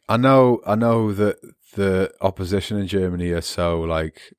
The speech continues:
bereft of anything interesting to say, so they've just become that party of, like, the contrarian party, where if the government says the sky is blue, then they're going, "No, I think it's turquoise,"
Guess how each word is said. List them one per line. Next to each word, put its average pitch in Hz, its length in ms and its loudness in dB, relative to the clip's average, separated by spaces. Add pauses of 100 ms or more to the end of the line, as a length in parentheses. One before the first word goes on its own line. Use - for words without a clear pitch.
(200)
bereft 90 520 2
of 82 120 0
anything 85 320 0
interesting 82 540 -2
to 62 60 -4
say, 87 340 2
so 80 340 -2 (340)
they've 87 120 -2
just - 200 -2
become - 280 0
that 80 200 -2
party 82 440 2
of, 80 180 -2
like, 76 520 -2
the 90 160 2
contrarian 82 720 2
party, 76 540 0
where 80 380 2 (100)
if - 320 -2
the 98 80 -4
government 90 420 2
says 85 600 0
the 90 80 -6
sky 85 380 2
is 82 160 0
blue, 87 400 0
then 80 180 -4
they're 82 140 -4
going, 95 320 -2
"No, 143 540 4 (300)
I 151 220 2
think 147 340 0
it's 143 260 -2 (540)
turquoise," 147 920 0